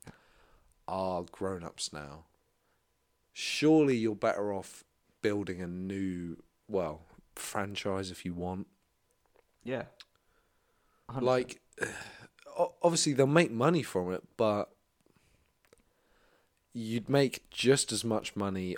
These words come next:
Speaker 1: off a new thing, if not potentially more. You know, I,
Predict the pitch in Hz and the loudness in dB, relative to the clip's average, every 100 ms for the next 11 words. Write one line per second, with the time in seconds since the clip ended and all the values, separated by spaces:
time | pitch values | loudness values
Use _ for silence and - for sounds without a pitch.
0 | - 98 - - 101 104 107 98 - - | -4 -6 -6 -8 -6 -2 -2 -2 -6 -8
1 | - - 147 143 - 135 131 - _ _ | -10 -8 -6 -4 -2 0 0 -2 _ _
2 | _ _ 123 - 127 113 113 110 104 110 | _ _ -8 -4 -4 -4 -2 -2 -2 -4
3 | 104 78 82 - _ _ _ _ _ _ | -4 -6 -10 -20 _ _ _ _ _ _
4 | _ _ 107 90 80 - _ _ _ 117 | _ _ -4 -4 -6 -12 _ _ _ -6